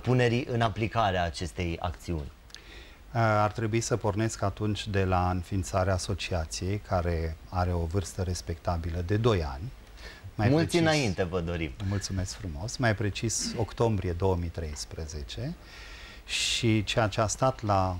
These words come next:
Speaker 2: baza înființării acestei asociații au fost, de fapt, două lucruri care pentru noi sunt foarte importante.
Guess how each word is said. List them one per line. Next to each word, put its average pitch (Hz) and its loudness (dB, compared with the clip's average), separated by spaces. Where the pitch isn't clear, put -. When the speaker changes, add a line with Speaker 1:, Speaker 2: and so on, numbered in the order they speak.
Speaker 2:
baza 104 4
înființării 95 2
acestei 87 -4
asociații 90 -6
au 127 6
fost, - -2
de 120 -2
fapt, - 0
două 107 6
lucruri 98 0
care 92 2
pentru 87 -4
noi 95 -2
sunt 92 -6
foarte - -2
importante. 80 -6